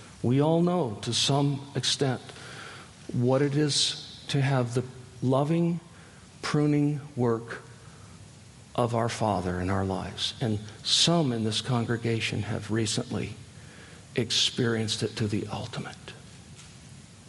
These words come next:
What is he doing? He's showing his love for you. He's endearing you to himself.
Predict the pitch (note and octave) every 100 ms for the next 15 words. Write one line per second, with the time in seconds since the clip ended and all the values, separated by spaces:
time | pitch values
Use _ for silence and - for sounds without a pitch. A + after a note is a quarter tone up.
0 | - - - - - - - - - D#3+
1 | E3 - D3 D#3 E3 D3 A#2+ - - -
2 | - - - - - - C#3+ C3+ - A2+
3 | A2 A2 G#2+ G#2+ G2+ G#2+ - A#2+ A#2+ G#2+
4 | - - - - - - - - - -
5 | - - - - - - - C#3+ C3 C#3
6 | B2 G#2+ B2+ B2+ C3 C3 B2+ B2+ B2+ C#3
7 | C3 C3 B2 B2+ - - - - - -
8 | - - - C3+ A#2+ - -